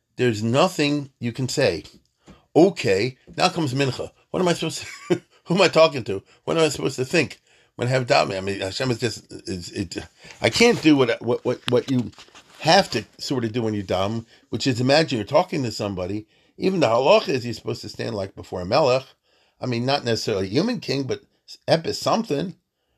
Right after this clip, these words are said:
Hashem, sfosei tiftach, fi yagid tilasecha.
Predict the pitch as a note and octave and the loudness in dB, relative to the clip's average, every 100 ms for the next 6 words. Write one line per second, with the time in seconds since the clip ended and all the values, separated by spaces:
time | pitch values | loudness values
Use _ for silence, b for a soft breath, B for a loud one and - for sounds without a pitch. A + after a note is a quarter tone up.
0 | _ F#2+ - E3+ - D3+ D#3+ C#3 - E3 | _ -2 0 2 0 -2 0 -2 -2 -4
1 | - F2 - D#3+ D3 C#3 C3+ B2+ A#2 A2 | -4 -12 -8 -2 0 0 -2 -6 -4 -4
2 | - C3 G#2+ E2+ | -4 -6 -6 -12